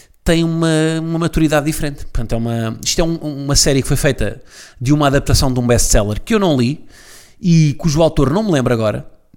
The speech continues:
E há pessoas que provavelmente leram e que estarão com ele na ponta da língua, mas eu não me lembro. E essas pessoas que leram vão dizer, "Sim, a série é boa, mas o livro é muito melhor", que é um clássico.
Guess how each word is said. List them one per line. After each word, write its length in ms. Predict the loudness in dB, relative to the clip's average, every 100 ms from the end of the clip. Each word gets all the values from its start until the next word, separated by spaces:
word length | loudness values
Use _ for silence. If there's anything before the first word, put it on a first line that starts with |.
| -14
E 80 | -8
há 60 | -4
pessoas 240 | -2 -2
que 40 | 2
provavelmente 400 | 2 2 -2 -2
leram 340 | -2 -4 -10 -16
e 60 | -8
que 80 |
estarão 280 | -6 -6 -8
com 120 | -6
ele 80 | -6
na 80 | -4
ponta 180 | -6 -4
da 60 |
língua, 200 | -4 -4
mas 140 | -4 -4
eu 80 | -4
não 80 |
me 60 | -6
lembro. 240 | -8 -10 -12 -2
E 60 |
essas 200 | 0 0
pessoas 180 | 0 -4
que 100 | 0
leram 180 | -2 0
vão 120 | -2
dizer, 320 | -2 -2 -6 -10 -20 -20 -20 -20 -18
"Sim, 200 | -8 -4
a 40 |
série 220 | -2 -2 -2
é 40 |
boa, 140 | -4
mas 180 | -4 -4
o 40 | -2
livro 160 | -2
é 40 | -4
muito 200 | -4 -6
melhor", 280 | -6 -8 -18 _ _ _ -10
que 60 |
é 40 | -10
um 80 |
clássico. 600 | -4 -2 -2 -2 -6 -12